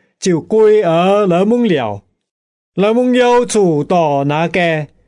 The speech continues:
按照他们所经历的，因为工人的工价是应当的，不要从这家搬到那家。无论进哪一声，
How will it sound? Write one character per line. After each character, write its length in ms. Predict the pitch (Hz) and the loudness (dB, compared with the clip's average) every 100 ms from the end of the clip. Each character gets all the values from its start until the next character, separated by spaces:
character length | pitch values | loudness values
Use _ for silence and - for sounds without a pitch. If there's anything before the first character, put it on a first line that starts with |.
| _ _ | _ _
按 160 | 226 254 | -4 -2
照 160 | 254 | -2
他 300 | 254 - 214 | -4 -4 -2
们 280 | 220 254 247 | 0 0 0
所 400 | - 180 175 202 202 | -2 -2 0 0 0
经 320 | 214 208 196 | 0 0 -2
历 120 | 190 | -2
的， 360 | 175 175 123 92 _ _ _ _ | -2 -4 -4 -8 _ _ _ _
因 180 | - 226 | -2 0
为 140 | 214 185 | 2 0
工 360 | 220 220 220 | 0 0 0
人 300 | 208 254 247 | 0 0 0
的 100 | 226 | -4
工 300 | 185 226 208 | -2 -2 -2
价 360 | 190 151 151 156 | -2 -2 -2 -2
是 280 | - 170 165 | -2 -4 -2
应 320 | 240 247 247 | -2 0 0
当 280 | 202 190 190 | 0 0 0
的， 300 | 165 127 90 _ _ _ _ | -2 -4 -8 _ _ _ _
不 160 | 254 233 | -4 0
要 340 | 269 254 254 | 2 2 0
从 400 | 190 190 180 175 | 0 0 0 0
这 260 | 170 170 196 | 0 0 0
家 400 | 208 202 202 190 | 0 2 2 0
搬 320 | 196 196 190 | -2 -2 0
到 380 | 240 233 226 226 | 0 2 2 0
那 380 | 156 139 175 180 | -2 -2 -2 -2
家。 400 | 190 170 151 - _ _ _ _ _ _ _ - | -2 -2 -2 -8 _ _ _ _ _ _ _ -2
无 200 | 196 214 | 0 2
论 300 | 208 185 170 | 2 0 0
进 360 | 254 262 262 | 0 0 0
哪 280 | 175 170 208 | 0 0 0
一 140 | 202 | -2
声， 500 | - 254 247 240 233 | -4 -2 0 -2 -4